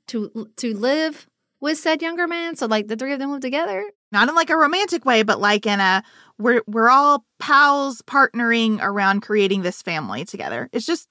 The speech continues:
Speaker 2: it's fascinating.
Speaker 1: She's smart and she is convincing, and you will read things and you're like,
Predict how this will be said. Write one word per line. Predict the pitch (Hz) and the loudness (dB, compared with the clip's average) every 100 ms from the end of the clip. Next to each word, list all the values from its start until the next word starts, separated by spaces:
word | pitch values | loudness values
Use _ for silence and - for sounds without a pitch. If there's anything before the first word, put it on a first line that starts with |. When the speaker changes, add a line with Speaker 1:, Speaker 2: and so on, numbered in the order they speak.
| - | -10
Speaker 2:
it's | 240 - | -10 -10
fascinating. | - 285 339 - 254 240 233 _ _ _ _ _ _ _ | -4 -4 -4 -6 -4 -4 -6 _ _ _ _ _ _ _
Speaker 1:
She's | - 269 262 | -4 -2 -2
smart | 294 294 320 294 | 2 4 6 2
and | 226 220 | -2 -4
she | 254 | -2
is | 247 | -2
convincing, | 240 226 240 269 269 262 | -2 -2 0 0 0 0
and | - 226 | 0 -2
you | 233 | 2
will | 220 | 0
read | 202 277 269 | 2 -2 0
things | 285 277 247 | 0 0 0
and | |
you're | 247 | 2
like, | 220 196 180 - | 4 2 0 -8